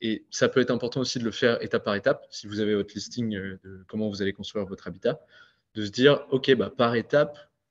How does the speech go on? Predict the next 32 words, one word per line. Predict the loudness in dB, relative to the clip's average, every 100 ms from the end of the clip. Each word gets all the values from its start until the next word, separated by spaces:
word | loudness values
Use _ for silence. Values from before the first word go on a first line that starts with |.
| _ -12
de | -6
quoi | 2 4
je |
vais | 6
avoir | 4 2
besoin, | -2 -4 -6 _ _ _ _ _ _ _ _ _
et | 0
de | 0
faire | 0 0
une, | 0 0
comme | -4
ça | -2
une | -2 -2
liste | -8 -10
un | -8
peu, | -4 -2 -4
un, | -6 -8 -10 -12 -18 _ _ _ -10
alors | -10
qui | -8
sera | -4 2
pas | 2
exhaustive, | 2 -2 -4 -4 -4 _ _
c'est | -16 -8
sûr, | -4 -4 -6 -18 -20 -20 -20 _ _ _ -4
euh, | -2 0 -2 -4
mais | -4
voilà, | -6 -10 _ _ _
un | -12 -10
peu | -4 -4 -2
une | -6
préparation, | -12 -12 -10 -8
euh, | -10